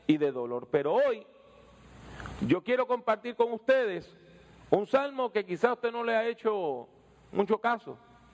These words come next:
pero que es un salmo muy hermoso. Y más que hermoso, muy profundo,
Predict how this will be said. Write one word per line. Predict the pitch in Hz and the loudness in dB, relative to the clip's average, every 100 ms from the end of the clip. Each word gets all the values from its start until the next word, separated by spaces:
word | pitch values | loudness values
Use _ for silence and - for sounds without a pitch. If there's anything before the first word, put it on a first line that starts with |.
| - - - | -20 -6 2
pero | 147 147 | 2 2
que | |
es | 185 | -2
un | 190 | 0
salmo | 214 208 | 0 0
muy | 160 185 214 | -4 -2 -2
hermoso. | 180 165 190 - 110 - - - - - - - | -2 -2 -4 -6 -18 -18 -20 -20 -20 -20 -18 0
Y | 139 | 2
más | 160 202 | 2 0
que | 233 | 0
hermoso, | 214 220 240 214 | -2 -2 -4 -4
muy | 180 196 | -4 -4
profundo, | 214 196 156 - 185 165 117 92 | -2 -2 -2 -2 -4 -4 -10 -10